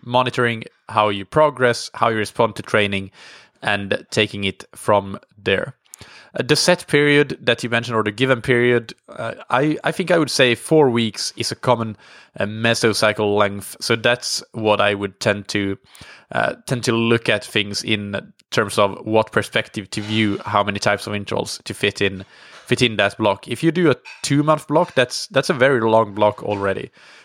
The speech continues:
So in that block, I would definitely say that there's room to have more than two types of, of intervals in a given, in any given discipline, even for athletes, age group athletes that train a more,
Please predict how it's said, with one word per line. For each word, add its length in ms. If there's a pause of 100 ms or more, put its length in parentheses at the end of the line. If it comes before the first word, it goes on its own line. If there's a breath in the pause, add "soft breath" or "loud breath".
So 360
in 220
that 220
block, 340 (180)
I 120
would 160
definitely 400
say 180
that 180
there's 440
room 420
to 160
have 360
more 360
than 160
two 180
types 300
of, 240 (360)
of 120
intervals 640 (380 soft breath)
in 140
a 60
given, 400
in 140
any 160
given 260
discipline, 540
even 300
for 360 (540 loud breath)
athletes, 600
age 140
group 140
athletes 340
that 280 (120)
train 380
a 80
more, 400